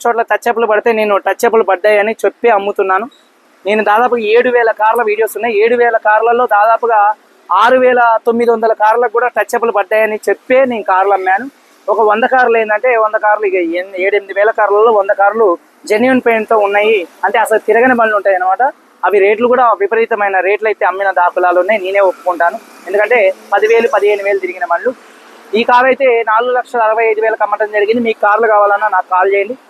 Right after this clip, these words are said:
దాదాపుగా మీరు నా దగ్గర కారు తీసుకుంటే మాత్రం మెకానిజం పరంగా కానీ, బాడీ పరంగా కానీ, సస్పెన్షన్ పరంగా కానీ, స్టీరింగ్ పరంగా కానీ ఎటువంటి రిపేర్లు అయితే రావండి. అన్నీ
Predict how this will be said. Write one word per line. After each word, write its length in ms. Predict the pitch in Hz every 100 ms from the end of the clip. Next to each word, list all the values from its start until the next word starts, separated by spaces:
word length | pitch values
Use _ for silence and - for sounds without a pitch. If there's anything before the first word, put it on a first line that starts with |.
| _ -
దాదాపుగా 500 | 185 214 240 247 220 220 - _ -
మీరు 240 | 202 254 240
నా 40 | 226 233
దగ్గర 200 | 254 247
కారు 240 | 220 226 233 233
తీసుకుంటే 400 | 226 - 240 226
మాత్రం 260 | 208 202 233 196 - - -
మెకానిజం 480 | 208 254 269 254 247
పరంగా 320 | 233 226 220 208
కానీ, 160 | 233 233
బాడీ 220 | 202 233
పరంగా 320 | 247 220 214 202
కానీ, 180 | 220 233
సస్పెన్షన్ 520 | 208 208 240 233 226
పరంగా 260 | 214 208 196 202
కానీ, 160 | 233
స్టీరింగ్ 380 | 220 214 220 226 208
పరంగా 240 | 196 190 185
కానీ 180 | 226 269 _ _
ఎటువంటి 460 | 196 - 254 247 240 196
రిపేర్లు 340 | 202 233 220 214
అయితే 160 | 202 202
రావండి. 380 | 185 190 208 277 - -
అన్నీ 200 | 190 254